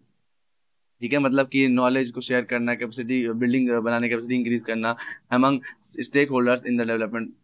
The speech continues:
process। तो डेवलपमेंट प्रोसेस में जितने भी स्टेकहोल्डर्स हैं, उनके नॉलेज को इंक्रीज करना, अ,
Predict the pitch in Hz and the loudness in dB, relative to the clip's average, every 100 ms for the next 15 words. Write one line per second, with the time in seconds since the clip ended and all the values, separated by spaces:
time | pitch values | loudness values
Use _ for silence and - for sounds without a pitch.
0 | _ 107 95 98 101 113 117 120 120 151 | _ -6 -6 -8 -4 -2 -2 0 2 0
1 | 160 151 143 143 123 143 147 127 135 - | 0 -2 0 -2 -2 0 0 0 0 -2
2 | 123 123 120 113 107 139 - - - 123 | -2 2 2 0 -4 -6 -8 -16 -8 -2
3 | 123 135 127 139 143 131 123 143 151 127 | 0 4 4 4 2 0 0 -2 -2 -2
4 | 123 120 117 - 113 104 | 0 2 0 0 -2 -2